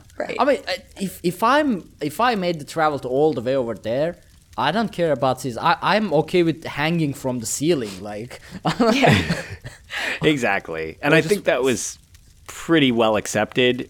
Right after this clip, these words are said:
Speaker 2: Mm-hmm.
Speaker 3: but you could tell they didn't want to do that to people. They were trying anything they could to get people in.
Speaker 2: Yeah.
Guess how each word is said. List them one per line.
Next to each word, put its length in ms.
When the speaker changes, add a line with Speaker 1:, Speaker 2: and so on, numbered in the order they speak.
Speaker 2:
Mm-hmm. 140
Speaker 3:
but 340
you 160
could 220
tell 300
they 160
didn't 220
want 160
to 60
do 140
that 220
to 80
people. 360
They 140
were 120
trying 440
anything 320
they 140
could 240
to 40
get 160
people 300
in. 240
Speaker 2:
Yeah. 220